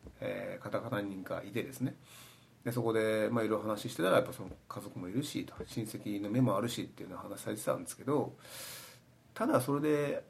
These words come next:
やっぱ本人が不幸になってるんだったら、まあ、まあ、世間体はどうかわかんないですけど、あの、まあ、離れ離れになって、それぞれが生きるっていうのも一個の、あの、あれじゃないんですかって話はしたことあるんですけど、まあ、なんかそれできないと。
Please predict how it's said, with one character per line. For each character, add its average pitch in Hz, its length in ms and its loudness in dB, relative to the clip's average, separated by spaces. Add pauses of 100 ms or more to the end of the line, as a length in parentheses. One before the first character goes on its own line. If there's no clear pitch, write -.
や 147 60 -4
っ - 40 -12
ぱ 120 100 4
本 127 200 4
人 123 100 8
が 98 120 2
不 - 100 -10
幸 120 180 0
に 95 80 -4
な 95 60 -6
っ 92 60 -10
て - 180 -6
る 101 100 -6
ん 95 80 -8
だ 127 100 6
っ 131 120 -2
た - 140 -2
ら、 139 380 4
ま 95 280 -4
あ、 - 60 -20 (1120)
ま 95 80 -10
あ、 - 20 -12
世 98 120 -8
間 147 180 0
体 185 100 0
は 175 60 12
ど 170 80 6
う 143 40 6
か - 60 10
わ 87 100 8
か 92 100 0
ん 85 40 -2
な 87 60 -4
い - 40 -8
で - 60 -10
す - 80 -12
け - 60 -14
ど、 90 260 -8 (100)
あ 90 80 -14
の、 87 100 -10 (340)
ま 95 240 -8 (120)
あ、 - 40 -12
離 107 260 -2
れ 104 80 0
離 107 200 2
れ 92 60 -2
に 90 60 -8
な 101 80 -8
っ - 20 -10
て、 - 460 -6 (440)
そ - 100 -6
れ 110 80 -2
ぞ 110 60 0
れ 104 60 2
が 95 100 -6
生 95 60 -10
き - 120 -2
る 131 60 10
っ - 40 6
て - 200 -2
い 160 40 4
う - 40 2
の 220 60 -2
も - 60 4
一 - 60 0
個 110 140 -2
の、 95 160 0 (140)
あ 98 60 -14
の、 90 280 -10
あ - 20 -6
れ 104 80 -4
じ 123 40 -2
ゃ - 40 -2
な 120 100 2
い 113 40 0
ん - 20 -4
で 92 60 -6
す - 80 -8
か 151 100 4
っ - 80 2
て - 80 -4
話 - 180 -4
は 92 80 -10
し - 60 -10
た 104 80 -4
こ 101 80 -4
と 101 100 0
あ 101 60 4
る 98 80 -2
ん 92 80 -8
で 87 80 -10
す - 100 -12
け - 80 -8
ど、 - 280 2 (800)
ま 143 100 8
あ、 127 40 10
な 120 80 6
ん 104 40 4
か 101 60 0
そ 107 80 -4
れ 90 60 -2
で 95 80 -6
き - 100 -2
な 98 80 0
い 85 80 -6
と。 - 100 -16